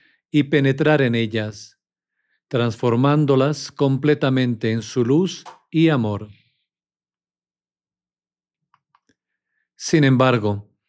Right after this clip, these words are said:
antes de hacerlo, espera que el alma se decida a liberarse de toda mancha de criatura, es decir, de las manchas del pecado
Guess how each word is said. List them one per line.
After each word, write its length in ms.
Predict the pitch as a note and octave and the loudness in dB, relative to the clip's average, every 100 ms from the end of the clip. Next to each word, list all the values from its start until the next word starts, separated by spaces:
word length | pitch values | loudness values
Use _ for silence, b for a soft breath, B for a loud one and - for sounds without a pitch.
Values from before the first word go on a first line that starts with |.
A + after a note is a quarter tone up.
| _ _ _ - | _ _ _ -2
antes 480 | D3+ D#3 D#3 D3+ C3 | 0 2 2 0 2
de 140 | B2 | 0
hacerlo, 680 | A#2 - D#3 C3 A2+ G#2 - _ _ _ _ | 0 0 0 0 -2 -4 -10 _ _ _ _
espera 480 | D#3 C3+ - E3 D#3+ | -6 -4 0 0 2
que 200 | D#3+ C3+ | 2 2
el 120 | B2+ | 2
alma 360 | D3 E3 B2 A2+ | 2 2 0 -2
se 460 | - - - C3 A#2 | -6 -14 -6 -2 0
decida 500 | A#2 G#2+ E3 E3+ D3 | -2 -2 -2 0 0
a 40 | |
liberarse 640 | B2 A#2 A#2+ B2+ B2+ - A#2 | 0 0 0 0 -4 -4 -2
de 140 | A#2 | -2
toda 320 | A2 D3 C#3+ | -2 0 0
mancha 440 | B2 B2+ B2+ - A#2+ | 0 0 -2 -2 0
de 140 | A2 | 0
criatura, 640 | A2 G#2+ G#2 G#2+ C#3+ G2 G2 _ _ _ _ _ _ _ _ _ _ _ | -2 -2 -2 -2 -2 -2 -8 _ _ _ _ _ _ _ _ _ _ _
es 160 | D#3 D3 | 0 0
decir, 420 | D#3 - C#3+ D3 | 0 2 2 2
de 140 | D3+ C3+ | 2 0
las 180 | A#2 | 0
manchas 460 | B2+ B2+ A#2+ B2 A2 | 0 0 0 -2 0
del 180 | A2+ A2 | -2 -2
pecado 680 | A2 G#2+ B2+ C#3 D#3 D#3+ | -4 -2 0 2 0 -2